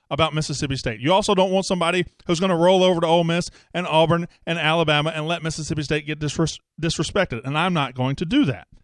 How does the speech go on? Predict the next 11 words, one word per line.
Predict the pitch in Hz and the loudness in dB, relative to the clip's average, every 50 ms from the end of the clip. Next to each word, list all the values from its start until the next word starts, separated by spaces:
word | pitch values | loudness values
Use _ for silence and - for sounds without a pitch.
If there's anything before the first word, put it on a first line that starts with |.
| _ _ - | _ _ -6
I'm | - 156 185 208 214 | -2 0 2 4 2
a | 214 | 2
fan. | - - 233 214 185 147 127 117 | 2 2 2 4 4 2 0 -2
I'm | - 139 160 165 | -4 -4 -4 -2
one | 156 165 180 196 | -2 0 0 0
of | 202 175 | 0 0
you. | 190 180 147 123 110 - - - - _ _ | 0 2 0 0 0 -4 -10 -20 -20 _ _
And | - 156 160 | -2 0 0
this | 165 156 - | 0 0 0
instant | - 190 202 - - 214 - | 0 0 0 0 0 0 2
connection, | 214 196 185 180 180 - - 190 180 175 170 | 4 4 4 4 2 2 0 2 2 2 0